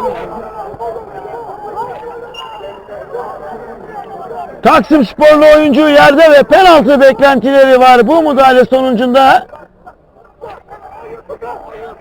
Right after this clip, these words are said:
Kaleci Kamer atış kullanıldı.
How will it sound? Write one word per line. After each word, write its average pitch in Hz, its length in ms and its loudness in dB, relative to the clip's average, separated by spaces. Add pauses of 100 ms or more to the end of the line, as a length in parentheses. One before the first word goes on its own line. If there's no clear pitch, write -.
(4000)
Kaleci 214 360 0
Kamer 240 360 4
atış 233 280 0
kullanıldı. 254 600 2